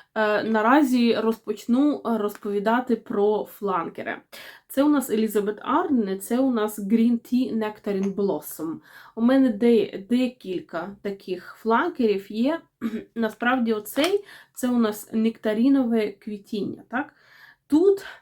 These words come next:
тут просто, знаєте, запах такого персика, е,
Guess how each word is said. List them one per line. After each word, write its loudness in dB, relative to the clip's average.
тут 2
просто, 2
знаєте, 0
запах 0
такого -6
персика, -2
е, -6